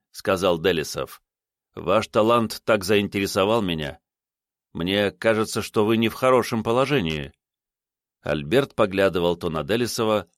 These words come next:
то на хозяйку, которая вошла в комнату. «Позвольте мне вам предложить свои услуги», —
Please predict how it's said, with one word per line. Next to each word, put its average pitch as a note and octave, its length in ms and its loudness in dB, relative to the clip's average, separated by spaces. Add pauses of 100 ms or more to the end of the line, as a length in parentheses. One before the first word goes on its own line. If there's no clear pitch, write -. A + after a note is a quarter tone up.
(160)
то G2 120 0
на F#2 100 -2
хозяйку, G2+ 640 -2 (260)
которая B2 440 2
вошла F2 360 0
в - 100 -8
комнату. D2 540 -4 (920)
«Позвольте B2 500 0
мне C3+ 160 2
вам A#2+ 180 0
предложить G#2 500 0
свои F#2 260 0
услуги», — E2+ 640 -4